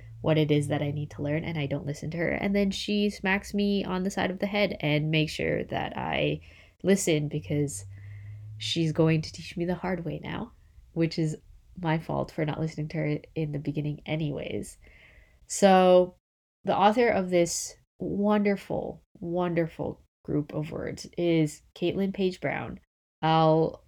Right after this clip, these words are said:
share her Instagram in the description like I had mentioned below. I found her as a writer from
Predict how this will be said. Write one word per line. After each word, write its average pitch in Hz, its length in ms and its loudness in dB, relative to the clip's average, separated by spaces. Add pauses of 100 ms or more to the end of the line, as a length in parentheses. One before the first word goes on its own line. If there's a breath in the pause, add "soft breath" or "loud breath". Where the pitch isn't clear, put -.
(180)
share 175 320 0
her 180 120 2
Instagram 156 480 -2
in 151 60 -2
the 156 80 2
description 151 440 -8
like 151 180 -4
I 147 100 -4
had 151 160 -6
mentioned 147 300 -8
below. 147 380 -4 (480 loud breath)
I 185 120 2
found 190 320 2
her 202 520 4 (420 soft breath)
as 175 140 2
a 170 80 2
writer 160 460 4
from 147 800 -2